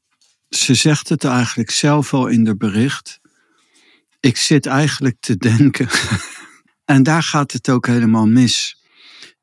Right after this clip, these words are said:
En dan zit ze ook daarna in een conflict. En dat is ook de kwaal van het denken.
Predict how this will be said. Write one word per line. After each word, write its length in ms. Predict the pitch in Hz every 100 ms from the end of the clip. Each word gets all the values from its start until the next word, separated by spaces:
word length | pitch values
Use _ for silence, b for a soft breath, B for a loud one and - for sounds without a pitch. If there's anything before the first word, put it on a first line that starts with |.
| _
En 200 | 131 127
dan 240 | 143 135
zit 220 | 123 165 -
ze 140 | 165
ook 200 | 143 123
daarna 320 | 139 135 131
in 160 | 135 131
een 140 | 127
conflict. 880 | - 123 113 - 151 123 - - - _ _ _ _ _ _ _ _ _ _ _ _ _ _ _ b b b b -
En 160 | 127
dat 200 | 147 160
is 140 | 151 170
ook 160 | 147
de 100 | -
kwaal 400 | - - 151 143
van 220 | - 135
het 160 | 123 104
denken. 500 | 131 127 117 78